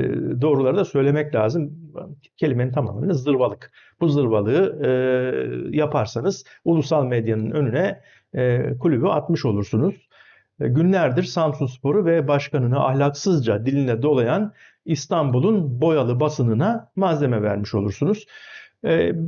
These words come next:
benim hani kibarca İrlandalı diye tarif ettiğim bu şahıs, e, belki de marifet işlediğini düşünüyordu ama yaptığı iş ne gazeteciliğe girer, ne spor muhabirliğine girer. Bu, e, e, yani hadi dilim varmıyor ama provokatörlük diyeceğim.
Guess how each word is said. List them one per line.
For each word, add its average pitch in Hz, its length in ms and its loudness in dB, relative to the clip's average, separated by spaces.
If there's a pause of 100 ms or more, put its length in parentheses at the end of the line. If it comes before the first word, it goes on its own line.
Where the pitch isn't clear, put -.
(120)
benim 190 520 -2
hani 156 300 -2
kibarca 175 420 0
İrlandalı 160 560 2
diye 110 120 2
tarif 120 320 0
ettiğim 113 340 -2
bu - 80 -2
şahıs, 139 520 -2
e, 147 320 0
belki 143 220 0
de 185 60 2
marifet 175 420 0
işlediğini 113 380 0
düşünüyordu 113 640 0
ama 165 380 0 (420)
yaptığı 170 340 2
iş 165 320 0
ne 156 140 0
gazeteciliğe 135 640 0
girer, 123 340 0
ne 147 100 0
spor 147 300 0
muhabirliğine 104 600 0
girer. 156 280 0
Bu, 156 320 0
e, 135 240 -2 (500)
e, - 140 -4
yani 156 320 2 (760)
hadi 156 480 -2
dilim 175 260 2
varmıyor 202 300 2
ama 165 200 2
provokatörlük 170 760 0
diyeceğim. 175 340 0